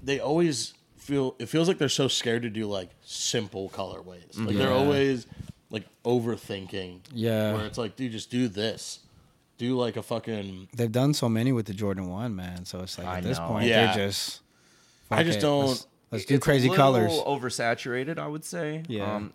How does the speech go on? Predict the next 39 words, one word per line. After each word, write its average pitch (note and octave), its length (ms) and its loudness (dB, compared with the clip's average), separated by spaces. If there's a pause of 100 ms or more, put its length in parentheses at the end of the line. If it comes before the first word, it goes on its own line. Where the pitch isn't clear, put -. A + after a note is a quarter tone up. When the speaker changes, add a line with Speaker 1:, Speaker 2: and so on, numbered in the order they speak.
Speaker 2:
I'll A#2+ 160 2
still B2+ 260 -8
ha-, C3+ 140 -6
forever A#2+ 360 -6
have C3 160 -8
love. A#2+ 400 -8
It's - 180 -14
like A#2+ 200 -4
a, G2 180 0
Speaker 3:
Same. A2 340 -2
Speaker 2:
it's G#2+ 100 -10
like A#2+ 120 -6
a A2 60 -4
book G#2+ 420 -10
on G#2+ 200 -8
the G2+ 140 -6
sh-, - 120 -18 (120)
bookshelf A#2 480 -6
that, - 100 0
Speaker 1:
Yeah. G#2+ 240 0
Speaker 2:
why A#2 180 2
get A2+ 180 -6
rid A2 120 -8
of G2 120 -8
a G2 40 -10
dictionary, D2 680 -12
you F#2+ 120 -10
know, F2+ 180 -8
like, F#2+ 160 -6
or A2 60 -2
a - 20 0
Speaker 3:
Yeah. G#2 220 -2
Speaker 2:
thesaurus. G2+ 640 -10
It, - 100 -12
it'll A#2+ 240 -8
always C3+ 300 -2
stay B2 260 -4
there, G2+ 220 -4
but, F2+ 300 -4